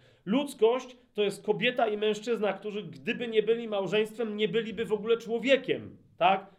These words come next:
Piąty rozdział Księgi Rodzaju. To jest pełny człowiek. Ale teraz zauważ, ludzkość, co, czym jest?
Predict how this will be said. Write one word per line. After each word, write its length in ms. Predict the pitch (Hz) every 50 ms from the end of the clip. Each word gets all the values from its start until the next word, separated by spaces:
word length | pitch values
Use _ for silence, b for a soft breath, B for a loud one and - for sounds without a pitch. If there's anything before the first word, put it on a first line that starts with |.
| _ _
Piąty 320 | - 233 233 226 233 233
rozdział 640 | 220 233 220 185 180 185 208 226 226 220 214 208 214
Księgi 320 | - - 240 233 220 247
Rodzaju. 520 | 247 247 214 254 254 226 185 151 135 117 B B B B _
To 180 | - 277 339 370
jest 200 | 339 - - -
pełny 300 | 254 226 208 202 190 185
człowiek. 440 | 170 175 185 170 139 147 131 127 B B B B B B
Ale 140 | 180 196
teraz 240 | 190 214 240 247 220
zauważ, 400 | 226 262 277 262 240 247 - -
ludzkość, 680 | 196 202 220 262 277 277 - - - 208 233 226 - - -
co, 320 | - - 294 311 302 - - -
czym 240 | - 294 302 254
jest? 360 | 220 180 151 151 151 - -